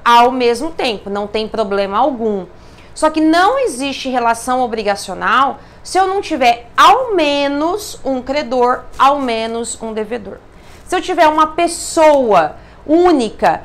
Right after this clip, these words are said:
e esta pessoa se, ah, obrigando, ah, mas não determinando quem é ali o credor, nós teremos então um ato unilateral da vontade,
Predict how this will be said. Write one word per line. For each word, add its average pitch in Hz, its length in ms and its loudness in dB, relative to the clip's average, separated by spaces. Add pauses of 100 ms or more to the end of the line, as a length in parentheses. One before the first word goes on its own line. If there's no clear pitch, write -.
(120)
e 247 180 0
esta 370 480 2
pessoa 247 920 2 (160)
se, 262 560 -4
ah, 226 680 4
obrigando, 247 1040 2 (240)
ah, 214 720 2
mas 247 320 0
não 302 320 2
determinando 254 800 -2
quem 311 420 -2
é 269 300 -2 (240)
ali 233 480 0 (140)
o 240 100 0
credor, 233 640 0 (240)
nós 254 220 -2
teremos 247 440 -4
então 254 240 -4
um 254 240 -4
ato 330 640 0
unilateral 285 1500 2
da 214 500 0
vontade, 214 1040 0